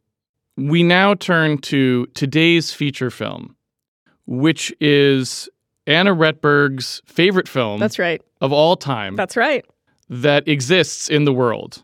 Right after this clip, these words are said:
Speaker 2: <laughs> Yes. <laughs>
Speaker 1: It is Lawrence of Arabia.
Speaker 2: That's right.
Speaker 1: The story, the fictionalized story
Speaker 2: Yep.
Speaker 1: of T E Lawrence,
Speaker 2: Yep.
Speaker 1: whose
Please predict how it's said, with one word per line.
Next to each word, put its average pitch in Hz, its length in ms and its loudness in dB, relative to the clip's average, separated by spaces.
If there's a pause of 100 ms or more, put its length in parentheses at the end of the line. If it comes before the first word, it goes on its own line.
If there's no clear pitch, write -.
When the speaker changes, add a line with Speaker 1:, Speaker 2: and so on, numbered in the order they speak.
(120)
Speaker 2:
<laughs> 330 140 -4 (100)
Yes. 294 640 -2
<laughs> - 40 -16 (220)
Speaker 1:
It 151 120 2
is 147 160 2
Lawrence 190 460 4
of 131 80 -2
Arabia. 117 440 0
Speaker 2:
That's 110 220 0
right. - 280 -4
Speaker 1:
The 135 120 -2
story, 165 800 2 (140)
the 135 160 -2
fictionalized 147 760 0
story 131 640 -2 (140)
Speaker 2:
Yep. 180 140 0
Speaker 1:
of 139 100 -4
T 185 440 0
E 135 40 2
Lawrence, 120 560 -2
Speaker 2:
Yep. 202 180 -4 (600)
Speaker 1:
whose 175 440 0